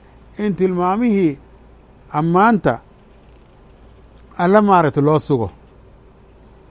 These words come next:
Marka tasbiixduna, wix alla wixii naqsiya Alle laga anfinayaa. Muxuu ahaa? Taxmiidduna waxaa loo sugaaya Alle wixii maaragtay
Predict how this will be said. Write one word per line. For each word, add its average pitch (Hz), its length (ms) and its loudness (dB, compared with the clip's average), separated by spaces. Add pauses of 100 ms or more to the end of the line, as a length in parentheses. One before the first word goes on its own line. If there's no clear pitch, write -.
(580)
Marka 185 280 -2
tasbiixduna, 220 720 2 (1400)
wix 208 260 -2
alla 208 140 4
wixii 208 180 4
naqsiya 202 340 0
Alle 185 120 0
laga 185 200 -2
anfinayaa. 143 520 -4 (960)
Muxuu 185 280 -4
ahaa? 180 120 2
Taxmiidduna 226 600 0
waxaa 196 220 0
loo 220 140 0
sugaaya 190 380 0
Alle 202 160 -2
wixii 190 340 -2
maaragtay 151 640 -4